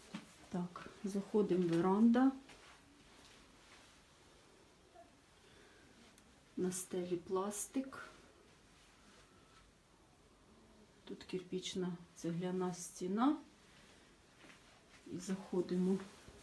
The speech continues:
Тут у нас є кухня. Газовий котел.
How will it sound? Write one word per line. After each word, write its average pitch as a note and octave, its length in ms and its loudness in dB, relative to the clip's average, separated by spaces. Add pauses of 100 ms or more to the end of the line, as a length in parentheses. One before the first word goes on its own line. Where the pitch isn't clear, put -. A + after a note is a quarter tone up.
(1080)
Тут G#3 280 -10
у F#3 60 -2
нас F#3 460 -4 (440)
є F3+ 200 -6 (240)
кухня. E3 580 -8 (4000)
Газовий F3+ 420 -2
котел. C4+ 600 0